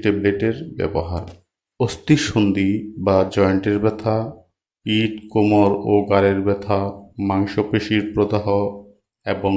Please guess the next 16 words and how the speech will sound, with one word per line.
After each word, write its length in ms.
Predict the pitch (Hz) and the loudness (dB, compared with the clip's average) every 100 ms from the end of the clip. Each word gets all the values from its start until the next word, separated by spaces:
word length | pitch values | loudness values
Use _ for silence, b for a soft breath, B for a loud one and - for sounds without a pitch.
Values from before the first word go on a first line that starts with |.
| 95 | 0
খিঁচুনি, 560 | 101 104 - 101 90 85 - - - _ _ _ _ _ _ - | -2 -8 -6 -6 -4 -6 -10 -18 -20 _ _ _ _ _ _ -18
সার্জারির 680 | - 110 110 117 127 127 127 - | 0 2 2 4 4 6 2 0
পর 180 | 110 107 101 | 2 2 2
ব্যথা, 400 | 98 98 - 101 104 - - - | 0 0 -2 -2 -2 -8 -18 -6
বাতের 420 | 107 107 - 127 120 | -4 -2 0 2 2
ব্যথা 400 | 113 - 104 92 95 - | 0 0 -2 -2 -4 -6
এবং 220 | - 101 110 110 | -4 -2 -2 -4
প্রদাহজনিত 920 | - 110 104 113 117 113 104 95 92 110 123 131 | -2 -2 0 0 0 0 0 -2 -2 -6 -8 -8
সমস্যা। 580 | - 104 - - - - - - 123 | -8 -6 -6 -6 -8 -10 -14 -4 2
মাত্রা 440 | 123 - - 127 123 123 - | 2 0 2 6 6 6 2
ও 20 | 104 98 98 | 4 4 4
সেবনবিধি। 680 | 101 95 85 80 - - - - _ - | 2 2 2 0 -4 -8 -14 -18 _ -12
একটি 280 | 110 - 127 | -12 -8 -2
করে 240 | 143 135 131 | 2 2 4
ট্যাবলেট 440 | 117 98 95 95 - - | 0 2 2 0 -2 -6
দিনে 260 | 107 107 | -2 2